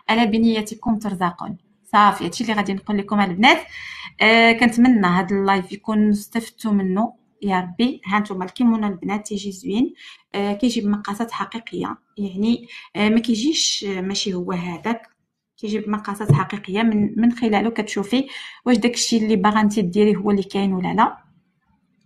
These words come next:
انا غنتعلم على يدك ان شاء الله.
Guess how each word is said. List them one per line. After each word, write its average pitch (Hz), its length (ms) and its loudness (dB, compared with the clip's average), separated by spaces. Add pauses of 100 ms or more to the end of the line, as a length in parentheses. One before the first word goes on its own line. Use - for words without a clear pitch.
(1160)
انا 220 280 2
غنتعلم 220 540 4
على 208 240 0
يدك 240 360 -4
ان 220 120 0
شاء - 240 0
الله. 196 400 0